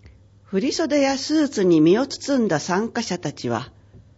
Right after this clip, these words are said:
「久しぶり、元気？会いたかった」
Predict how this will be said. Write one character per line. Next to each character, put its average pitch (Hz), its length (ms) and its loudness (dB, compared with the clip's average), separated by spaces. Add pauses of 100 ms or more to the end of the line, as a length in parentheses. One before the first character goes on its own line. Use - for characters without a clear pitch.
(200)
「久 208 200 -2
し 220 140 -4
ぶ 220 140 4
り、 233 320 0 (400)
元 254 260 4
気？ 214 380 0 (420)
会 160 140 0
い - 20 -8
た 277 100 0
か 269 140 0
っ 254 40 0
た」 - 340 -2